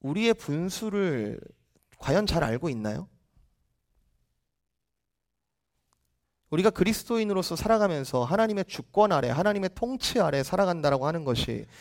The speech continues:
그게 우리의 분수다라고 표현하는 것이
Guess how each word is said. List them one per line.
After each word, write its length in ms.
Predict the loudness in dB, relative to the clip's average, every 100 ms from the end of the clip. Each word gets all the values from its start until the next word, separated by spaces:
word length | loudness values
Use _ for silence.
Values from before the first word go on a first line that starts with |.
| -10
그게 200 | 0 4
우리의 320 | 4 6 4
분수다라고 1160 | 2 0 -2 -2 4 4 6 4 2 2 2 0
표현하는 580 | -2 -2 0 0 -2 0
것이 600 | -2 -2 -2 -4 -4